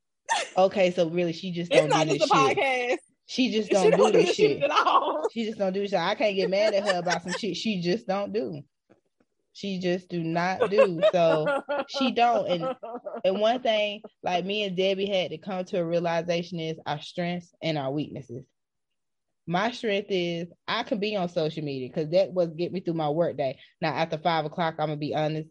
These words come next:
Speaker 2: you're not really gonna see me on social media. And you're not gonna see me on weekends on
Speaker 1: Mm-hmm.
Speaker 2: social media. But I at least get in there during the week to try to keep the stuff up. But then after five, I'm done with you niggas.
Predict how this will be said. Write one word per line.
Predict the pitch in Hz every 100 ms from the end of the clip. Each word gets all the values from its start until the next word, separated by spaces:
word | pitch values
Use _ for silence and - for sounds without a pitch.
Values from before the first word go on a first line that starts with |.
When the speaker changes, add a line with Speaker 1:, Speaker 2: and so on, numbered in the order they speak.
| _
Speaker 2:
you're | 156 165
not | 151 151
really | 151 151
gonna | 151 143 -
see | 147
me | 143 135
on | 143
social | 147 147 151
media. | 143 143 143 143 156 _ _ _ _ _ _ _ _ -
And | 170
you're | 175
not | 175 156
gonna | 156 156
see | 156 151
me | 147
on | 139 135
weekends | 131 127 110 92 87 _ _ _ _ _ _ _
on | 139 139
Speaker 1:
Mm-hmm. |
Speaker 2:
social | 113 131 117 135
media. | 120 101 92 - _ -
But | 156
I | - 160 165
at |
least | 165 175 175
get | 160
in | 156
there | 151
during | 151 156 151
the | 147
week | 156 -
to |
try | 160 160
to | 143
keep | - 165
the | 143
stuff | - 156 151 190
up. | 196 196
But |
then | 160 156
after | 151 147
five, | - 190 220 220
I'm | 190 190
done | 220 339
with | 285
you | 170
niggas. | 143 131 107